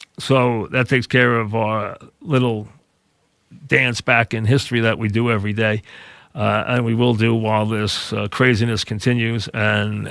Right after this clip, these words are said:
the fan will keep bringing you games as they will in just a couple of minutes at six thirty with Howie, and Howie will be joined by, uh, Curt Gowdy,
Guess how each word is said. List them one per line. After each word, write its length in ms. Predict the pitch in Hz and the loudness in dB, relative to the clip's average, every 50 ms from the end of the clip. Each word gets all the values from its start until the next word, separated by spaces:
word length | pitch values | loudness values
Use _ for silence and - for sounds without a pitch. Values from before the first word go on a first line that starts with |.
| - | -10
the 120 | - 123 104 | -8 -6 -2
fan 240 | - 131 123 123 | 2 4 4 6
will 80 | 117 107 | 4 2
keep 200 | - - 120 110 | 2 0 -2 0
bringing 220 | - 117 117 113 | 0 0 0 0
you 80 | 110 107 | 0 0
games 320 | 104 113 110 110 110 101 | 0 2 2 2 2 2
as 160 | 110 107 98 101 | 0 0 0 0
they 140 | 110 104 | -2 -2
will 360 | 104 107 110 107 104 107 107 - - - | 0 -2 -2 -2 -2 -4 -6 -8 -12 -8
in 100 | - 123 | -6 -2
just 200 | 110 113 104 - | -2 -2 -2 -2
a 40 | - | 0
couple 220 | - - - - 110 | 0 0 0 0 -2
of 60 | 110 | -2
minutes 260 | 110 110 104 101 - | 0 0 -2 -4 -6
at 60 | 101 | -8
six 200 | - - 110 - - | -6 -6 -8 -6 -4
thirty 280 | - 120 117 113 110 110 - - - - - - - _ | -4 -2 -2 -2 -4 -6 -10 -16 -20 -20 -20 -20 -12 _
with 120 | 123 113 107 | 0 4 6
Howie, 460 | 117 117 117 120 120 117 113 113 - | 6 6 6 6 4 2 0 -2 -4
and 200 | - 117 110 107 | -4 -2 0 0
Howie 180 | 110 113 113 110 | 2 2 2 2
will 120 | 107 104 | 0 0
be 60 | 107 101 | -2 -2
joined 280 | 107 117 117 113 110 | -2 -2 -2 -2 -2
by, 240 | 110 107 101 107 98 | -2 -2 -2 -2 -4
uh, 160 | - - 107 107 | -4 -6 -6 -2
Curt 220 | - 127 120 110 | 0 0 0 2
Gowdy, 320 | - 113 110 107 107 113 | 2 2 2 2 0 -4